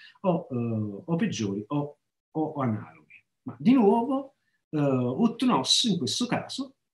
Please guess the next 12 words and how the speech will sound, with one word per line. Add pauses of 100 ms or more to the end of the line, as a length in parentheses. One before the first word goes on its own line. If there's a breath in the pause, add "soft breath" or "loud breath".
diventa
una
declinazione (180)
di
specie
all'interno
di
uno
stesso
genere. (1400 soft breath)
E,
eh,